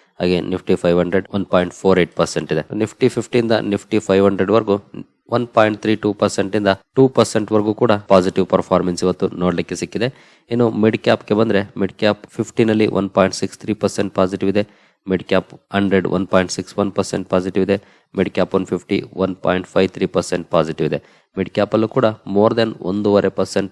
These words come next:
ಪಾಸಿಟಿವ್ ಪರ್ಫಾರ್ಮೆನ್ಸ್ ಇವತ್ತು ನೋಡ್ಲಿಕ್ಕೆ ಸಿಕ್ಕಿದೆ. ಇನ್ನು ಸ್ಮಾಲ್ ಕ್ಯಾಪ್ ಪರ್ಫಾರ್ಮೆನ್ಸ್ ಅನ್ನು ನೋಡಿದ್ರೆ ಸ್ಮಾಲ್ ಕ್ಯಾಪ್ ಹಂಡ್ರೆಡ್ ಅಲ್ಲಿ ಟೂ ಪಾಯಿಂಟ್ ಜೀರೋ ತ್ರೀ ಪರ್ಸೆಂಟ್ ಪಾಸಿಟಿವ್ ಇದೆ, ಹಾಗೆ ಸ್ಮಾಲ್ ಕ್ಯಾಪ್ ಫಿಫ್ಟಿನಲ್ಲಿ ಒನ್ ಪಾಯಿಂಟ್ ಫೈವ್ ಫೋರ್ ಪರ್ಸೆಂಟ್ ಪಾಸಿಟಿವ್ ಇದೆ,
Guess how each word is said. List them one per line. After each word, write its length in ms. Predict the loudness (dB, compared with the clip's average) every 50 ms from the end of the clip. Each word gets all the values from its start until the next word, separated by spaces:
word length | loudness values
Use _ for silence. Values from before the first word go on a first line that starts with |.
| _ 0
ಪಾಸಿಟಿವ್ 360 | 0 0 0 0 -4 -4 -4
ಪರ್ಫಾರ್ಮೆನ್ಸ್ 600 | -2 -4 -4 -2 -2 -2 -2 -2 -4 -6 -4 -4
ಇವತ್ತು 280 | -4 -2 -2 -4 -6 -6 -6
ನೋಡ್ಲಿಕ್ಕೆ 440 | -4 -4 -2 -2 -4 -4 -6 -8
ಸಿಕ್ಕಿದೆ. 340 | -8 -6 -8 -8 -6 -6 -6 -6 -6 -10 _ _ _ _ _ _
ಇನ್ನು 140 | -2 0 0
ಸ್ಮಾಲ್ 340 | 0 0 0 0 2 2 2
ಕ್ಯಾಪ್ 260 | 0 -2 -6 -2 -2
ಪರ್ಫಾರ್ಮೆನ್ಸ್ 560 | -2 -2 0 0 0 2 2 0 -2 -4 -4
ಅನ್ನು 120 | -4 -4 -4
ನೋಡಿದ್ರೆ 280 | -2 -2 -2 -2 -2 -4 -6
ಸ್ಮಾಲ್ 300 | -10 -6 0 0 0 0
ಕ್ಯಾಪ್ 240 | 0 0 -2 -2 -4 _ _ _ _ _ _ -2
ಹಂಡ್ರೆಡ್ 300 | -2 0 0 0 2 2
ಅಲ್ಲಿ 180 | 2 2 0 -2 -2 -6 -6 -4
ಟೂ 140 | -2 -2 -2
ಪಾಯಿಂಟ್ 360 | 0 0 2 2 2 0 -4
ಜೀರೋ 260 | -2 0 2 2 2
ತ್ರೀ 180 | 0 0 -4 -4
ಪರ್ಸೆಂಟ್ 420 | -4 -4 -4 -4 -4 -6 -4 -2
ಪಾಸಿಟಿವ್ 340 | -2 -2 -2 -2 -4 -4 -2
ಇದೆ, 120 | -2 -2 -4 -6 _ _ _ _ _ _ _ -8
ಹಾಗೆ 260 | -4 -2 0 0 -2
ಸ್ಮಾಲ್ 340 | -4 -6 -4 -2 0 0 0
ಕ್ಯಾಪ್ 220 | -2 -4 -6 -6 -6 _ _ _
ಫಿಫ್ಟಿನಲ್ಲಿ 540 | -2 -2 -2 -2 -4 -2 -2 0 0 2
ಒನ್ 200 | 2 0 0 -2
ಪಾಯಿಂಟ್ 280 | -2 -2 -2 -2 -2 -2
ಫೈವ್ 180 | -2 -2 -2 0
ಫೋರ್ 200 | 0 -2 -2 -2
ಪರ್ಸೆಂಟ್ 360 | -2 -4 -6 -4 -8 -10 -4
ಪಾಸಿಟಿವ್ 360 | -2 -2 -2 -2 -2 -2 -2
ಇದೆ, 100 | -2 -2